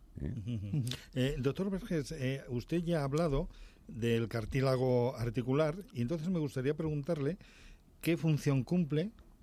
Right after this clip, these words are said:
Speaker 2: el cartílago articular dentro de la articulación y,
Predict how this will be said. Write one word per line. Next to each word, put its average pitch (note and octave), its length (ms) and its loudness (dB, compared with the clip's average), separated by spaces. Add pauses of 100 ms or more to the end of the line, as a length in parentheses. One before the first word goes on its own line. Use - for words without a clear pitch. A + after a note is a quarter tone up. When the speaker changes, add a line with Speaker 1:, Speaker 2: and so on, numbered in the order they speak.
(140)
Speaker 2:
el A2 160 -2
cartílago A#2+ 440 2
articular A#2+ 600 2
dentro A#2+ 420 4
de G#2 100 2
la G#2 80 2
articulación A2+ 720 -2 (640)
y, F3 320 2